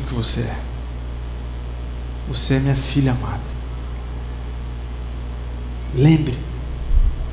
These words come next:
a você mesmo antes de começar a produzir. Mas aí,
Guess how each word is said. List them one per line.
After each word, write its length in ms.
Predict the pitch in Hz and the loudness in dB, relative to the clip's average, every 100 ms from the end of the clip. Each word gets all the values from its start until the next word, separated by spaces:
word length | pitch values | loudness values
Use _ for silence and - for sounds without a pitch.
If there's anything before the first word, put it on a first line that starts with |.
| - | -4
a 60 | 127 | 0
você 340 | 135 135 160 | 2 4 4
mesmo 380 | 143 139 135 135 | 4 4 6 6
antes 200 | 196 - | 6 4
de 80 | 170 | 0
começar 420 | 160 156 139 147 | 2 2 4 4
a 20 | |
produzir. 560 | - 143 139 120 113 104 - - - - - - - - - - - - - - - - - - - - - - - - - - - - - - - - - - - - - - | 2 0 0 0 0 -2 -4 -6 -6 -6 -6 -6 -8 -6 -6 -4 -4 -6 -6 -6 -6 -6 -6 -4 -4 -6 -6 -6 -6 -6 -6 -6 -6 -6 -6 -6 -6 -4 -4 -4 -4 -2 -2 2
Mas 220 | - 180 170 | 6 10 10
aí, 440 | 165 214 - | 10 8 6